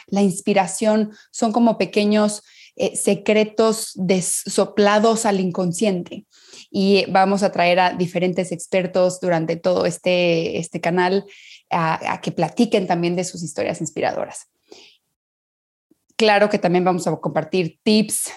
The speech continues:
y herramientas de neurociencia, energéticas, de conciencia, de todo un poco, de todo lo que nos gusta. Y por supuesto, siempre, cuéntame qué opinas, siempre me encanta escucharte y que me platiques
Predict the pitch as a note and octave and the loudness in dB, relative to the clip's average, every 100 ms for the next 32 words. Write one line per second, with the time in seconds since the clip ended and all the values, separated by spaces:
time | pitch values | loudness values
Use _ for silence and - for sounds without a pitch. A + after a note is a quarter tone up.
0 | - F#3 E3+ F3 F3+ F#3+ E3+ F#3+ F#3 E3+ | -4 2 2 2 2 0 2 2 2 -2
1 | E3+ E3+ E3 D#3+ - G#3 G#3 G#3+ G3 G3 | 2 2 2 0 2 2 4 4 2 2
2 | F3+ F3 E3+ - G#3 G#3 F3+ F#3+ E3+ E3+ | -2 -2 -2 -2 -2 -2 -4 -4 -2 -2
3 | E3 E3 G3 F#3 F3 F#3 F#3 - G#3+ C#4 | -2 -4 -2 -2 0 0 0 -6 0 0
4 | C4+ - - - _ - A3 G3+ - D#3+ | 0 -6 -12 -20 _ 2 2 2 -4 -6
5 | D3+ D3+ - - - _ _ _ _ - | -6 -8 -8 -18 -18 _ _ _ _ -2
6 | G#3 G#3+ G3+ G#3+ C#4 C#4+ C4+ B4 - _ | 2 2 0 0 0 4 4 4 -8 _
7 | - A#3 A3+ G#3 B3 E4 - F#3 G3 G3+ | -2 0 2 2 0 -2 -4 -2 -2 -2
8 | F#3+ - F3 F#3+ G3 C4+ - _ - F#3 | -2 -4 -4 -4 -4 -6 -12 _ -6 -4
9 | G3 F#3 F3+ F3 F3 - E3+ F#3+ F3 F#3 | -4 -6 -6 -6 -6 -10 -8 -8 -6 -8
10 | - - F3 E3+ E3+ F#3 E3+ F#3+ F#3 | -8 -8 -6 -4 -6 -8 -4 -2 -2